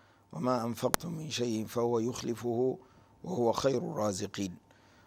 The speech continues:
وما من يوم يصبح إلا وملكان ينزلان، يقول أحدهما: "اللهم أعط منفقا خلفا"،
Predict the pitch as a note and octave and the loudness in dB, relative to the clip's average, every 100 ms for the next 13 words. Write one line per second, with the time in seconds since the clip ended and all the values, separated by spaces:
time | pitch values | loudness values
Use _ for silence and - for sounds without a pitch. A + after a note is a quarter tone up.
0 | - - B2+ C#3 B2+ B2 C3+ A#2+ B2 B2 | -8 0 4 6 6 6 6 6 4 2
1 | A#2+ - - B2+ B2 - A#2+ G2 - - | 0 -6 2 6 6 6 2 0 -4 0
2 | C3+ B2+ B2 A2+ A2 A2 G#2+ - B2 A#2 | 4 8 8 8 4 4 4 8 8 8
3 | A2 G#2+ G#2 B2+ A#2+ C3 B2 - - - | 4 2 0 4 8 8 6 -2 -14 -20
4 | - - D#3 C#3+ C3 A2 A#2 - A#2+ C3 | -8 -6 0 4 4 4 2 0 2 2
5 | A#2 A2+ A2 G#2+ A2+ B2+ B2 A2 A2 - | 2 2 2 2 4 8 8 8 0 2
6 | B2 G#2+ A#2 A#2+ A#2 A2+ G#2+ A2 G#2+ B2+ | 4 4 2 0 0 -2 -2 -2 2 6
7 | B2+ A2+ C3 C3 | 6 6 8 6